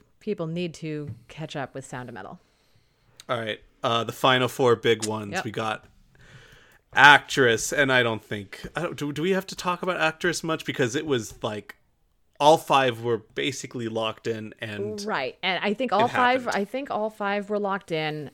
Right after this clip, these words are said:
Speaker 1: I think you have three legitimate contenders. Um,
Speaker 2: I'd say four.
Speaker 1: You think four? You think Andra Day is a, is a legitimate
Speaker 2: I,
Speaker 1: contender
Speaker 2: I,
Speaker 1: here?
Speaker 2: yeah,
Speaker 1: I need
Speaker 2: I
Speaker 1: to
Speaker 2: think
Speaker 1: watch that
Speaker 2: Andra Day
Speaker 1: movie.
Speaker 2: could do it.
Speaker 1: Um, it's Viola and Ma Rainey,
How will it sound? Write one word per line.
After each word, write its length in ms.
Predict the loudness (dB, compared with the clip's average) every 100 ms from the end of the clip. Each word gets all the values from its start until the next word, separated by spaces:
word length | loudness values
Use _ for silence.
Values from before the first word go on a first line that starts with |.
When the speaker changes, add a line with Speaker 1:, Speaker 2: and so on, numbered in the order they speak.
| -4
Speaker 1:
I 120 | -4
think 380 | -4 -6 -6 -8
you 80 | -6
have 540 | -4 -4 -8 -16 -20 _ _ _
three 460 | -20 -12 -6 -2 -2
legitimate 560 | -4 -6 -6 -6 -8 _ _ _ _ _ -14
contenders. 840 | -10 -6 -6 -6 -10 -10 -12 -14 -8
Um, 300 | -2 -2 -2
Speaker 2:
I'd 200 | -2 -2
say 120 | -2 -4
four. 400 | -4 -6 -6 -6
Speaker 1:
You 80 |
think 180 | -6 -6
four? 260 | -2 2 4
You 80 | 4
think 160 | 4
Andra 240 | 2 2 4
Day 340 | 4 4 0 -6
is 180 | -4 2
a, 260 | 2 2 -4 _
is 120 | -6
a 60 | -2
legitimate 380 | -2 -2 -4 -2
Speaker 2:
I, 40 |
Speaker 1:
contender 280 | -2 -2 -2
Speaker 2:
I, 40 |
Speaker 1:
here? 160 | -2 -4 _ _ _ _
Speaker 2:
yeah, 200 | 2 2 0 -10
Speaker 1:
I 40 |
need 0 |
Speaker 2:
I 0 |
Speaker 1:
to 40 | -6
Speaker 2:
think 100 | -2
Speaker 1:
watch 140 | -2
that 80 | 0 -4
Speaker 2:
Andra 80 | -2
Day 60 | -2
Speaker 1:
movie. 120 | -2 -4
Speaker 2:
could 20 |
do 60 |
it. 60 | -8 -10 -20 _ -4
Speaker 1:
Um, 300 | -2 -2 -4 -6
it's 240 | -8 -8
Viola 640 | -10 -4 -2 0 2 0
and 100 | 0
Ma 100 | -2 -2
Rainey, 540 | -2 -2 -4 -6 -8